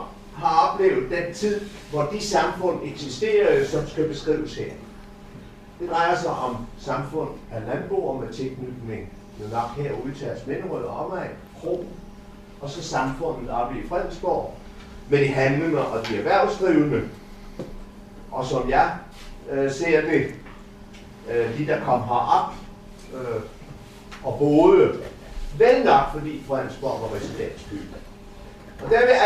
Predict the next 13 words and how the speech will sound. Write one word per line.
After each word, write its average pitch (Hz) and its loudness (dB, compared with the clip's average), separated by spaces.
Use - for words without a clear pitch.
adskiller - 2
Fredensborg 208 4
sig 156 4
jo 127 2
fra - -2
andre - 0
samfund 202 4
her 175 2
i 156 2
landet, 185 0
at 143 -6
det 156 0
er 139 2